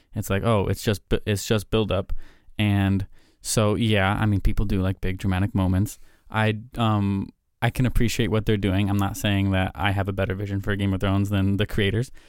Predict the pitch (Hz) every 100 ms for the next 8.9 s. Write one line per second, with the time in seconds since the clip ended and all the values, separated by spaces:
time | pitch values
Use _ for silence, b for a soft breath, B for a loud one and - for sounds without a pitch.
0 | b b - _ 117 104 - - b b
1 | - - - - - - 117 - 131 120
2 | 107 113 104 107 101 107 - 107 98 B
3 | B B B _ 170 156 156 143 131 127
4 | 120 117 113 101 113 110 107 104 98 98
5 | 110 117 110 107 104 - 104 104 - 101
6 | 98 - 101 104 98 95 98 95 - 104
7 | 101 107 104 101 98 98 95 - - 98
8 | 95 98 98 - 110 107 104 101